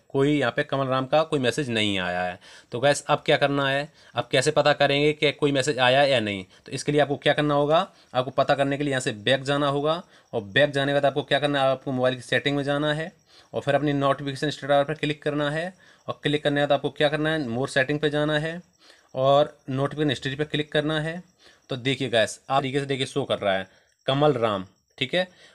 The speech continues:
तो यहाँ पे आके आप अपने अनसेंड मैसेज को आसानी से पढ़ सकते हैं। आपका कोई फ्रेंड वहाँ से अनसेंड कर देता है और आप उसको पढ़ नहीं पाते हैं, तो अगर आपका नोटिफिकेशन हिस्ट्री on है तो आप अपने नोटिफिकेशन हिस्ट्री पे आके, यह देखिए यहाँ लिखा हुआ है जो मैंने अभी यहाँ भेजा हुआ था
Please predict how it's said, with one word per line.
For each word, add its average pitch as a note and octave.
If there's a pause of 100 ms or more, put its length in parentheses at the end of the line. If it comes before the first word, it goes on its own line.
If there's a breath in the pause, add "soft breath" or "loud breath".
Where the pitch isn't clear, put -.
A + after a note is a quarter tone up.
(160 soft breath)
तो E3+ (240)
यहाँ C3+
पे F3
आके D3+ (100)
आप D3
अपने D#3+ (300)
अनसेंड D#3
मैसेज C#3+
को F3+
आसानी C#3
से A3 (220)
पढ़ D3
सकते -
हैं। C3
आपका D3
कोई D3+
फ्रेंड D3
वहाँ C3
से C#3
अनसेंड C#3
कर C#3+
देता C3
है C#3
और C#3+
आप C#3
उसको C3+
पढ़ C3+
नहीं D#3
पाते A#2+
हैं, E3 (260 loud breath)
तो -
अगर D3
आपका D3
नोटिफिकेशन D3
हिस्ट्री D3 (160)
on D3+
है D#3 (220 loud breath)
तो -
आप C#3+
अपने C#3+
नोटिफिकेशन C3+
हिस्ट्री C3+
पे C#3+
आके, C3+
यह C#3+
देखिए C3
यहाँ B2
लिखा A2+
हुआ B2+
है F3 (200 loud breath)
जो C3
मैंने C#3
अभी C3+
यहाँ C3
भेजा A2
हुआ B2+
था C#3